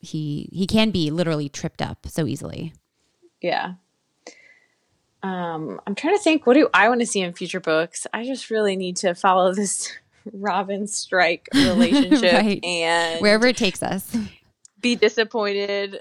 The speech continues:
Speaker 2: time after time after time.
Speaker 1: <laughs> Right. And that'll just keep us coming
Speaker 2: Um,
Speaker 1: back for more. Maybe that's her
Speaker 2: yeah,
Speaker 1: whole
Speaker 2: but I was
Speaker 1: plan.
Speaker 2: thinking, like, I don't know, what if, like, you were given the ending, happy or sad, like,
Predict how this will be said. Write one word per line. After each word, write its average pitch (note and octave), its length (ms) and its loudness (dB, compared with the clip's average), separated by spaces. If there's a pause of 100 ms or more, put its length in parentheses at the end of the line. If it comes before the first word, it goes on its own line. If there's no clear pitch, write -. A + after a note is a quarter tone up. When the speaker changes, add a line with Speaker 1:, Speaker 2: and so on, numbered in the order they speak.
(180)
Speaker 2:
time G3 280 2
after G3+ 260 -2
time G3+ 280 2
after G3 300 -10
time. F#3+ 420 -4
Speaker 1:
<laughs> C4+ 200 2 (180)
Right. D4 400 0 (440)
And G#3+ 100 0
that'll G#3 180 4
just G#3 160 -4
keep G#3 180 0
us G#3 60 0
coming G#3 240 2
Speaker 2:
Um, G3 40 0
Speaker 1:
back F3 200 2
for F3+ 100 -6
more. F3 340 -2 (460)
Maybe A3 140 6
that's A3 200 4
her A3 60 4
Speaker 2:
yeah, G3+ 60 4
Speaker 1:
whole F#3 160 6
Speaker 2:
but F3 140 0
I - 40 4
was D3+ 100 2
Speaker 1:
plan. D3 100 -2
Speaker 2:
thinking, F4 380 -8
like, A#3+ 640 -6 (100)
I A#3+ 140 -8
don't C#4 120 -10
know, F#3 240 -6
what G3+ 160 -6
if, B3+ 300 -10
like, G#3+ 360 -4
you G#3 300 -4
were F#3+ 280 4
given E3+ 920 -2 (280)
the E3+ 180 0
ending, F#3+ 1040 -4
happy G3 420 0
or G3 240 2
sad, F3+ 560 2
like, E3+ 460 -4